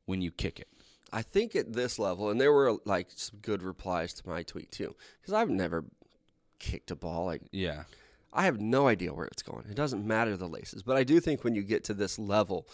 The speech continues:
Speaker 2: where, you know, a guy like Mason Crosby's been kicking the ball for, you know, thirty-some years,
Speaker 1: Mm-hmm.
Speaker 2: if the laces are always consistent, I think he kinda knows where it's gonna go. But if you, you know, mess up a, a one little thing, it's hard to tell.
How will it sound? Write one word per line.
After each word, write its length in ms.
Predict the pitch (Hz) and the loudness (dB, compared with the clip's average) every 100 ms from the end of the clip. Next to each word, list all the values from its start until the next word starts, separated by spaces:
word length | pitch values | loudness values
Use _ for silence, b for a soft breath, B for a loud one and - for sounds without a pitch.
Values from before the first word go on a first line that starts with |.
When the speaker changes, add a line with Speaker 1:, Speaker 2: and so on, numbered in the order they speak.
| B B B | B B B
Speaker 2:
where, 360 | 110 104 101 | 2 4 4
you 140 | 87 98 | 2 2
know, 100 | 95 | 2
a 40 | |
guy 200 | 101 101 | 4 4
like 120 | 101 85 | 4 2
Mason 340 | 98 98 87 | 0 -2 -6
Crosby's 460 | - 92 92 95 87 | -2 -2 -2 -6 -8
been 160 | 87 | -10
kicking 320 | - 107 98 85 | -6 -6 -4 -8
the 60 | |
ball 400 | 92 92 82 85 b b b b | -2 0 0 -4 b b b b
for, 280 | - 98 - _ _ _ - | -8 -6 -6 _ _ _ -18
you 60 | |
know, 80 | - | -18
thirty-some 680 | - - 101 92 90 - 87 | -10 -2 -2 -2 -4 -4 -4
years, 500 | 87 101 107 73 90 | -4 -2 -2 -2 -6
Speaker 1:
Mm-hmm. 140 | 85 82 - b b _ _ - - | -8 -10 -14 b b _ _ -12 -2
Speaker 2:
if 160 | 117 - | -2 0
the 120 | 113 | 4
laces 420 | 123 165 175 135 | 6 4 2 -2
are 120 | 107 | 2
always 280 | 87 110 107 | 2 2 0
consistent, 680 | - 98 87 123 113 127 92 | -4 -8 -4 -4 -2 -4 -4
I 100 | 92 | -4
think 240 | 113 107 | -4 -4
he 100 | 101 | -6
kinda 280 | - 92 87 | -6 -4 -2
knows 360 | 87 90 90 90 | -2 -2 -4 -6
where 180 | 92 | -6
it's 140 | 76 - | -6 -8
gonna 220 | 85 57 | -10 -10
go. 240 | 50 - _ b b b b | -12 -14 _ b b b b
But 140 | 110 | 4
if 100 | 110 | 4
you, 220 | 113 110 95 | 4 -2 -2
you 120 | 110 | 0
know, 100 | 98 | 2
mess 280 | 101 117 120 | 4 4 6
up 180 | 131 117 | 4 2
a, 200 | 101 101 - 101 | -2 -4 -10 -6
a 120 | 85 | -4
one 360 | 92 110 120 | 2 4 6
little 180 | 113 98 | 4 2
thing, 360 | - 156 101 82 | 4 4 4 0
it's 160 | 98 - | -6 -6
hard 260 | 104 98 92 | -4 -4 -6
to 40 | |
tell. 280 | - - | -10 -10